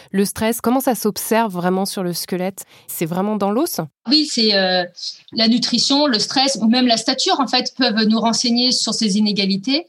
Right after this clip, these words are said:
Speaker 2: On va chercher sur l'os. Donc, par exemple, on peut utiliser la stature comme déterminant social, puisqu'on sait que dans l'enfance, si, euh,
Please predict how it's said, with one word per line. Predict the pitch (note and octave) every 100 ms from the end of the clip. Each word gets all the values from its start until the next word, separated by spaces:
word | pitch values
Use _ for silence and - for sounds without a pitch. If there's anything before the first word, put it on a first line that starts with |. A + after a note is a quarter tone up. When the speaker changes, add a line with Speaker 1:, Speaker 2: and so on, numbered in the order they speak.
| - -
Speaker 2:
On | -
va | G3+
chercher | A#3 A3+ - C#4 C#4
sur | - G#3
l'os. | A#3 F4+ -
Donc, | G3+ F#3+ - - - - -
par | G3
exemple, | A#3+ C4
on | G#3+
peut | G#3 A#3
utiliser | - G3 G3+ A3+
la | G3
stature | - G3+ C4 -
comme | G#3+ G3
déterminant | G#3 G3 F#3+ G3 F#3+
social, | - E4+ - D#4+
puisqu'on | A#3+ - A3
sait | - C4+
que | C4+ G#3 F#3+
dans | F#3
l'enfance, | F#3 G3 C#4 C#4+ D4+ - - - -
si, | - - B3+ A#3
euh, | F#3+ F3+ F3 F3